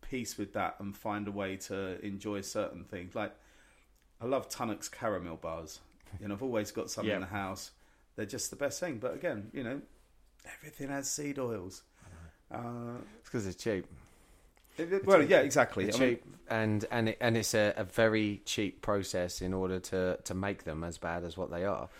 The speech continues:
Speaker 2: I mean, if, if you were able to, if you were able to cold press them and get the nuts out, you know, the oils out of these seeds and nuts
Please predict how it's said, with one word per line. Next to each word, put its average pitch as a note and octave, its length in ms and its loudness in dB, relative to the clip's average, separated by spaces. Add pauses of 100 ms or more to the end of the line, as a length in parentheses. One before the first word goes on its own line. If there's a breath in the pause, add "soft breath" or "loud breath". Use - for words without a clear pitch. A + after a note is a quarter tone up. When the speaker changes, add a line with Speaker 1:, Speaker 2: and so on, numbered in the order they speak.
(260 loud breath)
Speaker 2:
I - 40 -8
mean, G2+ 200 0
if, F#2+ 180 0
if - 220 -6
you G#2+ 120 0
were G#2 180 6
able A2 340 6
to, F#2 380 4 (1500 loud breath)
if A#2+ 140 0
you A#2 120 8
were A2+ 160 10
able B2 360 8
to - 120 2
cold B2 460 8
press F#2 300 2
them G2+ 480 0
and G2 120 -2
get - 160 -2
the F#2 80 -4
nuts F#2+ 300 -2
out, F#2 380 0
you G2+ 80 0
know, F2+ 100 2
the F#2 160 -2
oils F#2 380 0
out D2 140 -4
of E2+ 60 -8
these F2 180 -4
seeds F2+ 300 -4
and F2 120 0
nuts - 720 -6